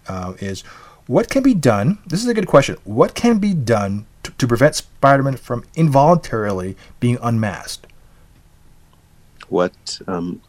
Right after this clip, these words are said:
Speaker 2: can be done.
Speaker 1: Yeah, because, you
Speaker 2: Um,
Speaker 1: know, you, you,
Speaker 2: to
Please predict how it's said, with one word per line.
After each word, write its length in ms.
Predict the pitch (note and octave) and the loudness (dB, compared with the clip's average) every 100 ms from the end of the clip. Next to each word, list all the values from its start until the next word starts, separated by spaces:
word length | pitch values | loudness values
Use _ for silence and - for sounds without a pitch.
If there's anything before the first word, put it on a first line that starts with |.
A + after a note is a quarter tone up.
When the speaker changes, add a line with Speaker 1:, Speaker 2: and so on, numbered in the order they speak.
| _ - | _ -6
Speaker 2:
can 180 | F#2 F2+ | -4 -2
be 160 | - | -4
done. 320 | E3+ F#3+ F#3+ - - | -4 -4 -6 -12 -6
Speaker 1:
Yeah, 320 | C#3 D3 E2 | 0 2 0
because, 360 | - - - G#3+ | -2 2 2 2
you 60 | |
Speaker 2:
Um, 20 | F3 | 2
Speaker 1:
know, 100 | D#3+ | 0
you, 260 | E3 F3+ | -2 -8
you, 140 | F#3+ E3+ | -8 -2
Speaker 2:
to 160 | G2 | -2